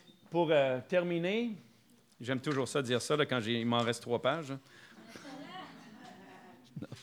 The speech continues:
Donc, c'est, c'est le shalom, relation avec Dieu, avec soi, avec les autres, avec la création. Euh, puis je reviens juste encore sur, juste sur le verset de Colossiens. C'est vraiment,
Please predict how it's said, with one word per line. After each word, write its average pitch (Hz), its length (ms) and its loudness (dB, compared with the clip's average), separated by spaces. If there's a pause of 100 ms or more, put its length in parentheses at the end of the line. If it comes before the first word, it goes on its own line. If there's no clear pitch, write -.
(560)
Donc, 170 280 10
c'est, - 200 -10
c'est 170 160 6
le 160 160 12
shalom, 175 420 10
relation 160 380 6
avec 147 160 10
Dieu, 170 260 10
avec 139 240 10
soi, 160 320 10 (140)
avec 131 220 6
les 139 180 8
autres, 156 180 8
avec 131 200 6
la 127 80 6
création. 135 580 4 (760)
Euh, 117 300 6 (1000)
puis 127 100 0
je 135 80 8
reviens 151 300 10
juste 156 220 6
encore 147 300 8
sur, - 180 -2
juste 175 240 4
sur 151 160 10
le 135 120 4
verset 139 340 4
de 156 80 8
Colossiens. 147 500 6
C'est - 160 -4
vraiment, 151 320 0